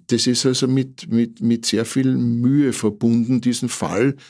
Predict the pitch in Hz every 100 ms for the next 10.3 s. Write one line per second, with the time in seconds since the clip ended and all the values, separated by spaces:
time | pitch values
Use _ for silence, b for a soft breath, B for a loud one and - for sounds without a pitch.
0 | B - - - 107 117 135 135 131 135
1 | 131 120 - 123 120 - - 110 - 110
2 | 151 120 98 117 123 113 95 - 110 -
3 | - 98 110 - 123 98 85 104 - 98
4 | - B B B B B _ - 107 104
5 | _ _ _ - - - 104 - 117 117
6 | - - - 101 123 120 113 92 101 -
7 | 127 - - 120 117 110 104 113 - -
8 | 117 110 107 107 113 113 90 101 - 107
9 | - - b b b b b b _ _
10 | - 127 117